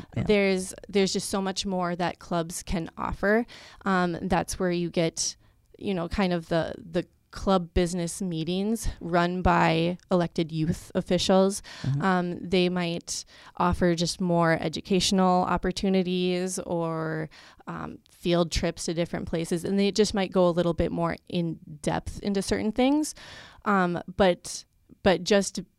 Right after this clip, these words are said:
Speaker 2: being in four H and taking advantage of any of these project areas is fantastic too.
Speaker 1: Okay, good explanation, 'cause I just wasn't sure, and I always think somebody's listening thinking the same thing. Is there anything else before I let you get on with your day, my dear?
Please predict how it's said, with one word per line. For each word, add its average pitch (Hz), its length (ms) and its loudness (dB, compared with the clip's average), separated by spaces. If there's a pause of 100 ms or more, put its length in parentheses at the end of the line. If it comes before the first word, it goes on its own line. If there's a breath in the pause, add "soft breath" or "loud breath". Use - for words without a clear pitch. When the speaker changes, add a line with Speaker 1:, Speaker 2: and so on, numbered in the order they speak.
(340)
Speaker 2:
being 190 340 2
in 180 280 0
four 165 260 0
H 170 240 0
and 165 200 0
taking 170 300 0
advantage 160 400 -4
of 160 100 -2
any 156 200 -4
of 156 80 -6
these 156 160 -6
project 170 520 0
areas 190 480 4
is 160 300 -4
fantastic 175 680 -8
too. - 160 -10 (180)
Speaker 1:
Okay, 156 240 2
good 220 240 6
explanation, 165 540 2
'cause 139 100 0
I 156 80 6
just 185 180 2
wasn't 165 220 2
sure, 156 140 2
and 160 80 2
I 156 40 2
always 170 220 4
think 160 220 -4
somebody's 156 420 2
listening 151 320 0
thinking 143 300 -2
the 139 80 -2
same 151 260 2
thing. 156 260 2 (320 loud breath)
Is 214 140 4
there 220 100 6
anything 254 320 4
else 359 180 4
before 190 280 4
I 139 40 8
let 123 260 2
you - 20 -8
get 139 160 4
on 123 100 4
with 117 140 -2
your 120 80 4
day, 127 140 4
my 127 120 4
dear? 160 280 2